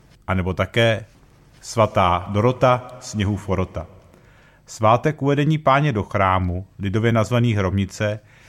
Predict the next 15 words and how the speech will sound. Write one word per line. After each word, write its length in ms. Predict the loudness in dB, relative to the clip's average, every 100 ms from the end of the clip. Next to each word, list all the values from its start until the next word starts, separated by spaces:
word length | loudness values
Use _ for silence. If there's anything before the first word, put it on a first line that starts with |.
| -20 -12
býval 380 | -4 0 2 2
významným 580 | 0 -2 0 2 0 -2
svátkem. 680 | 0 2 2 -2 -12 -12 -16 _ _ _ _ _ _
Podle 240 | -4 2 4
legendy 640 | 4 2 2 2 0 -2
nesla 300 | -4 0 -2
Bohorodička 880 | 0 -2 -2 -4 -8 -6 -2 -2 -2 _ _
po 120 | -8
čtyřicetidenní 840 | -8 -6 -6 -4 -4 -2 0 0
očistě 680 | -2 -4 -6 -8 -2 -2 -2 -8
své 300 | -14 -2 -2
dítě 300 | 0 -2 -4
poprvé 460 | -4 -4 -2 2 2
do 100 | 0
kostela. 480 | -4 -8 -8 -10